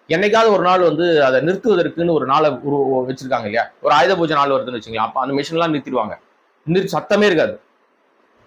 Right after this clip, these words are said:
அந்த க-, கம்பெனி ஃபுல்லா ஸ்டாப் ஆயிடும். அந்த மெஷினை சுத்தம் பண்ணி, கிளீன் பண்ணி, அதுக்கு பொட்டு பூலாம் வச்சு, அஹ், மலர் அலங்காரம் எல்லாம் பண்ணி, கலர் கலரா பேப்பர் ஒட்டி, என்னென்னமோ பண்ணி, ஒரு மாதிரி அந்த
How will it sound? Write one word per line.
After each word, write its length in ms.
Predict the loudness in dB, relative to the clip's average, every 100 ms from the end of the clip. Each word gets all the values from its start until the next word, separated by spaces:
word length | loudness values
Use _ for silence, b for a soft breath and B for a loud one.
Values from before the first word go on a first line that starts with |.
| _ _
அந்த 460 | -2 2 2 2 0
க-, 200 | -4 -4
கம்பெனி 340 | -2 -2 -2
ஃபுல்லா 300 | -2 -2 0
ஸ்டாப் 300 | 2 0 0
ஆயிடும். 220 | -2 -4 -8 _ _ _ _
அந்த 240 | -2 0
மெஷினை 300 | 0 0 0
சுத்தம் 360 | -2 -2 0 0
பண்ணி, 240 | 2 0
கிளீன் 340 | 0 0 0 0
பண்ணி, 420 | 2 0 0 -2
அதுக்கு 340 | 0 0 0 -4 -6
பொட்டு 320 | -8 -4 -6
பூலாம் 320 | -6 -4 -2 -2
வச்சு, 380 | -2 -4 -6 -6 _ _
அஹ், 360 | 0 4 4 2
மலர் 300 | 0 2 2
அலங்காரம் 440 | 2 2 2 2
எல்லாம் 140 | 0 0
பண்ணி, 180 | -2 -4
கலர் 300 | -2 -2 -2
கலரா 220 | 0 0
பேப்பர் 360 | 2 2 2 -2
ஒட்டி, 240 | -2 -4
என்னென்னமோ 360 | -4 -4 -4 -2
பண்ணி, 180 | -2 0
ஒரு 160 | -2
மாதிரி 260 | 0 0 2
அந்த 180 | 0